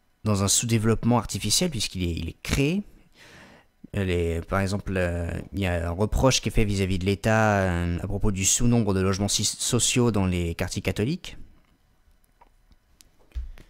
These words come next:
Et donc les, les revendications, elles vont commencer à apparaître dans les années soixante. Elles vont s'organiser, euh,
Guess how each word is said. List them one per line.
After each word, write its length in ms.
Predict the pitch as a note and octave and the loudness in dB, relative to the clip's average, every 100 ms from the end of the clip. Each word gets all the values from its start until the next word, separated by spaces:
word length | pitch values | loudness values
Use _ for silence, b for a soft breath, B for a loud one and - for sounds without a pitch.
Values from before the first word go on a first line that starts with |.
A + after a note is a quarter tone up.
| B B B B B B B B B B B _ _ - - - | B B B B B B B B B B B _ _ -4 -2 2
Et 240 | C3+ C3 | 4 6
donc 220 | C3+ E3+ | 4 2
les, 380 | C3+ B2 A#2 A2 | 2 4 4 4
les 100 | G#2+ | 4
revendications, 600 | G#2 G#2+ A2 A#2 A#2+ - | 4 2 0 0 0 0
elles 60 | B2 | 0
vont 80 | G#2+ | 0
commencer 380 | A#2 A2+ - | 0 0 0
à 80 | B2 | 0
apparaître 560 | G#2 A#2 A2 B2+ - G2+ | 2 2 4 2 2 0
dans 120 | G2 | 2
les 160 | F#2+ F#2+ | 2 0
années 140 | F#2+ | 0
soixante. 520 | - G#2 D3+ F#3 - A2+ B B B B B B _ _ _ B B B B B B B B B _ - | 0 0 0 -2 -4 -10 B B B B B B _ _ _ B B B B B B B B B _ -6
Elles 140 | F#2 | -4
vont 100 | F2+ | -2
s'organiser, 840 | - F#2+ F#2+ F#2+ F#2+ G2+ G#2 F#2+ | -2 0 0 0 0 0 0 0
euh, 140 | F2 | -2